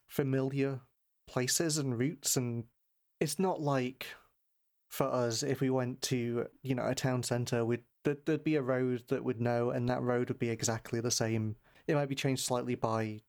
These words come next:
by time. There might be a new shop or something like that. I think in the cut, you're almost only ever holding on to one thing in a place. It might look totally different.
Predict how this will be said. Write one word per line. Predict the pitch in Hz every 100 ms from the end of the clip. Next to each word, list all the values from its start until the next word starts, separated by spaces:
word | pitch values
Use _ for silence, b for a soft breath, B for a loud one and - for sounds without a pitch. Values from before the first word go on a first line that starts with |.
| -
by | -
time. | - - 135 190 190 _ _
There | 135
might | 127 131
be | 120 117 -
a | 123
new | 147
shop | 147 202 -
or | 180
something | 135 123
like | 127 127
that. | 131 151 _ B B B B
I | 143
think | 175 220
in |
the | 170
cut, | 147 131 127 - _ _ _ _ _ _ _ _ _ _
you're | - 139
almost | 139 143 139 139 - _ -
only | 156 156 151
ever | 139 131
holding | 123 131 123 123 117
on | 113 113
to | 123
one | 113 113 113
thing | 113 120 113 110 -
in | 127
a |
place. | - 113 - - - - _ _ _ _ _ _ _ _ _ _ _ _ _ _ _
It | 147
might | 135 135 131
look | 135 - -
totally | - 135 131 139 135
different. | 131 - 143 143